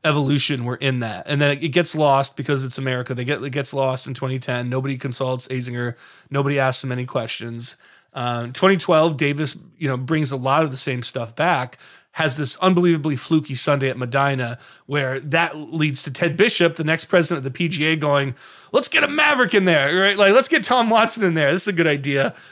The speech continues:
which leads to a complete freaking disaster at Glen Eagles. And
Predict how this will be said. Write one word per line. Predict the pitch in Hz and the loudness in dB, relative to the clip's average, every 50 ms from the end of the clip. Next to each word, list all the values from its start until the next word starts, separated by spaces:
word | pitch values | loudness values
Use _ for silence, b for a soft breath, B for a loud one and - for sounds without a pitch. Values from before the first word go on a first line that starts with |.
| B | B
which | B 175 156 - | B 2 2 2
leads | 196 196 180 156 - - | 2 0 0 0 0 2
to | 185 170 156 | 2 2 2
a | 156 147 170 175 - - _ _ _ _ _ _ _ - | 0 -4 -8 -14 -18 -20 _ _ _ _ _ _ _ -6
complete | - 180 - - 214 202 - | -6 -4 -2 -2 -4 -4 -4
freaking | - 190 165 175 170 | -4 -4 -2 -2 -2
disaster | 165 151 135 139 139 139 139 131 - - 117 120 117 - | -2 -2 0 0 0 0 0 -4 -6 -8 -10 -12 -8 -6
at | 147 135 120 | -6 -4 -4
Glen | 131 135 127 127 | -4 -4 -4 -4
Eagles. | 135 135 123 117 110 110 113 113 - - | -4 -6 -6 -6 -8 -8 -8 -8 -8 -6
And | - 135 131 131 127 123 123 120 123 | -4 -2 0 0 0 -2 -4 -6 -8